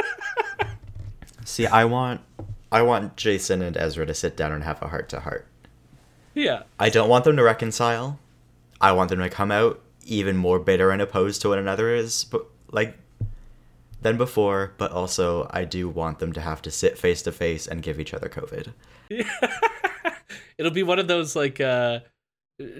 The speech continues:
Speaker 2: dramatic scenes i-, in a movie where, like, the couple breaks up for good, or, like, you know, they knew it was coming, but this was, like, the final dramatic moment before the split, you know?
Speaker 1: Yeah,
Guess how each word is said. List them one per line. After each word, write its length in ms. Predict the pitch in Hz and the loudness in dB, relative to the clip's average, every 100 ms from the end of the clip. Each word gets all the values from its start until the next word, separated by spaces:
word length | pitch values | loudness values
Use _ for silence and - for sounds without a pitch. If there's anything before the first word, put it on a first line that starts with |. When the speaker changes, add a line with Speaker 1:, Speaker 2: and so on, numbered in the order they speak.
| 156 - _ 160 | -14 -16 _ -8
Speaker 2:
dramatic 520 | 143 160 147 151 147 | -2 0 2 2 -2
scenes 640 | - 143 139 127 120 - - - | -2 0 0 0 -6 -10 -12 -6
i-, 180 | 143 131 | -2 -2
in 120 | 143 | -2
a 40 | 135 | -4
movie 400 | 123 135 123 113 | -4 -2 -2 -2
where, 180 | 110 113 | -4 -4
like, 200 | 113 - | -6 -6
the 80 | |
couple 360 | 123 - 127 123 | -8 -4 -2 -2
breaks 400 | 113 113 110 - | -4 -4 -4 -4
up 240 | 120 - _ - | -4 -6 _ -8
for 120 | 127 | -6
good, 380 | 127 117 139 - | -2 -2 -2 -6
or, 160 | - 143 | -2 0
like, 420 | 127 123 127 123 | 2 2 2 -2
you 100 | 147 | -4
know, 380 | 139 123 123 120 - _ _ - | 0 2 0 -2 -10 _ _ -2
they 100 | 156 | 0
knew 320 | 160 170 185 | 2 4 4
it 80 | 180 | 2
was 220 | 175 139 | 0 -2
coming, 420 | - 143 147 190 | -2 -2 -2 -2
but 160 | 160 - | -2 -2
this 180 | 139 131 | -2 -2
was, 140 | 135 | -4
like, 160 | 131 123 | -4 -4
the 80 | 127 | -6
final 480 | - 123 123 120 | -2 0 0 -2
dramatic 480 | 113 - 120 113 113 | -6 -6 -4 -2 -4
moment 320 | 120 110 113 | -6 -6 -8
before 260 | 107 104 110 | -10 -10 -8
the 120 | 104 | -8
split, 420 | - - 107 - _ _ - | -12 -10 -10 -12 _ _ -14
you 60 | 117 | -10
know? 180 | 107 120 _ _ _ | -10 -14 _ _ _
Speaker 1:
Yeah, 460 | 101 107 85 - | -2 2 2 -2